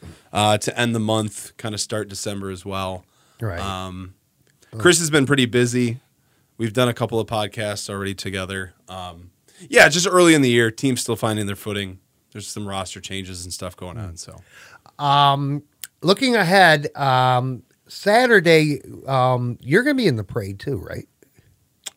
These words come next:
Speaker 1: Uh, I think so.
Speaker 2: What do you mean, think?
Speaker 1: I haven't made my decision yet.
Speaker 2: Don't get me started.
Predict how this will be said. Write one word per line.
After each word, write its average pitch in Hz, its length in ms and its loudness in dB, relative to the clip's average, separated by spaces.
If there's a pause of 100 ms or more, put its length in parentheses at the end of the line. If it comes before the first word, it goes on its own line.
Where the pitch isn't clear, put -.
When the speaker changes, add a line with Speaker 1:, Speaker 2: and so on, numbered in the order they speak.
(140)
Speaker 1:
Uh, 185 500 10
I 151 80 6
think 175 200 2
so. 113 240 0 (440)
Speaker 2:
What 131 100 -4
do 131 40 2
you 117 60 0
mean, 82 220 -8 (300)
think? - 500 -16 (460)
Speaker 1:
I 202 100 -10
haven't 220 180 -6
made 208 160 -4
my 220 140 -10
decision 214 460 -8
yet. 92 100 -8
Speaker 2:
Don't - 320 -18
get - 280 -14
me - 220 -18
started. - 720 -20